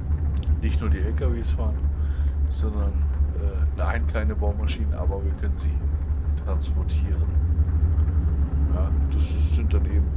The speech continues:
Radlader, Walzen, äh, alles, äh, was man so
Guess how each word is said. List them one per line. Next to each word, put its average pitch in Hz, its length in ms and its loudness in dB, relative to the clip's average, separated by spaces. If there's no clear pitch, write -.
Radlader, 95 800 2
Walzen, - 640 0
äh, - 20 -2
alles, - 840 4
äh, - 20 8
was - 240 6
man - 160 4
so - 140 4